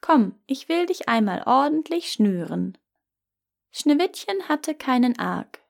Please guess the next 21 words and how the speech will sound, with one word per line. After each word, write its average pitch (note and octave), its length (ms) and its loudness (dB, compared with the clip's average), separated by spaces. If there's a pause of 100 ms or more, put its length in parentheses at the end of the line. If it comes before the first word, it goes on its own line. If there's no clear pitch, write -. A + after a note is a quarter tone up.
(200)
stellte G#3 540 -2
sich A#3+ 260 -4
vor C4 320 2
sie D4+ 340 -4 (200)
und F4 140 -2
ließ E4 320 -2
sich F4+ 340 -4
mit G#3 220 -4
dem F3+ 120 -2
neuen A3+ 440 0
Schnürriemen G#3+ 760 0
schnüren. F3+ 720 -2 (1300)
Aber A3+ 260 0
die A3+ 140 -2
Alte C4+ 440 2
schnürte G3 500 -2
geschwind B3+ 880 0 (140)
und F#3 220 -6
schnürte G#3 600 0
so A3+ 260 2
fest, - 760 -6